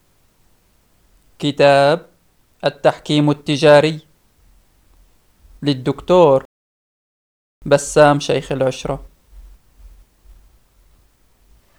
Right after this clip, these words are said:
يغطي هذا التسجيل الصفحات من خمسة وثمانون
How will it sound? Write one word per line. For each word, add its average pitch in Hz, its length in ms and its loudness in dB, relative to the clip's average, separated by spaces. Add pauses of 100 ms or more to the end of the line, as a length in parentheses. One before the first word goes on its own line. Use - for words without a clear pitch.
(1080)
يغطي 165 560 2
هذا 165 260 6
التسجيل 151 800 -4 (220)
الصفحات 160 920 2
من 139 360 -6 (960)
خمسة 165 440 2
وثمانون 180 840 0